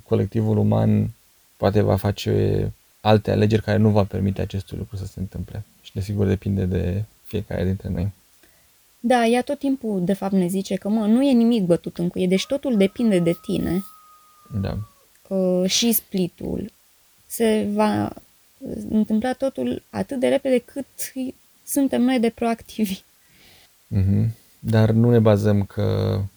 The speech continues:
Speaker 1: cei
Speaker 2: Mhm.
Speaker 1: care vor să creeze probleme sunt niște incompetenți, ci
Speaker 2: Oh,
Speaker 1: vom fi
Speaker 2: nu.
Speaker 1: proactivi.
Speaker 2: Mhm.
Speaker 1: Și cel mai bine este să începem să ne creăm noi propriile noastre sisteme.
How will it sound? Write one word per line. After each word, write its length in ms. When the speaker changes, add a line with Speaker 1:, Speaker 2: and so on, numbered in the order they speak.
Speaker 1:
cei 140
Speaker 2:
Mhm. 100
Speaker 1:
care 120
vor 160
să 120
creeze 280
probleme 400
sunt 240
niște 260
incompetenți, 800
ci 120
Speaker 2:
Oh, 80
Speaker 1:
vom 200
fi 120
Speaker 2:
nu. 100
Speaker 1:
proactivi. 640
Speaker 2:
Mhm. 880
Speaker 1:
Și 840
cel 200
mai 140
bine 220
este 240
să 200
începem 540
să 180
ne 180
creăm 560
noi 240
propriile 440
noastre 200
sisteme. 640